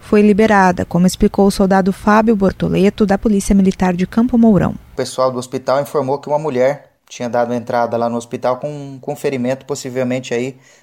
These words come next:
Speaker 2: ocasionado por arma de fogo. A equipe policial foi até o hospital, fez contato lá com os funcionários do hospital e uma enfermeira informou que no exame de imagem ali tinha um objeto,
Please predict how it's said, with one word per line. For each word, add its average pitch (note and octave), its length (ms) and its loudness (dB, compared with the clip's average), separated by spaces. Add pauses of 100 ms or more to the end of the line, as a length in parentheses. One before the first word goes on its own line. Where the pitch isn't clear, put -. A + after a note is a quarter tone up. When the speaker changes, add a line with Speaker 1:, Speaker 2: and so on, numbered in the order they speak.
(120)
Speaker 2:
ocasionado B2+ 600 -4
por C3 140 -6
arma C3 180 -2
de C3+ 100 -10
fogo. G2+ 380 -14 (880)
A A#2 220 0
equipe C3+ 480 -6
policial C3 480 -4
foi D#3+ 300 -2
até D#3 140 -2
o B2+ 40 0
hospital, B2 520 -2
fez C#3 240 -6
contato A#2+ 520 -4
lá A#2 160 -4
com G#2+ 420 -12 (180)
os - 120 -20
funcionários A2+ 560 -8
do A2+ 80 -10
hospital B2 520 -6 (320)
e C3 60 -12
uma D#3+ 120 -6
enfermeira E3 680 0 (420)
informou C3 640 -2
que C3+ 200 -12
no B2 140 -4
exame B2+ 260 -4
de B2 80 -8
imagem B2 520 -2
ali A#2 180 -6
tinha B2+ 240 -10
um C3+ 100 -12
objeto, C3 640 -6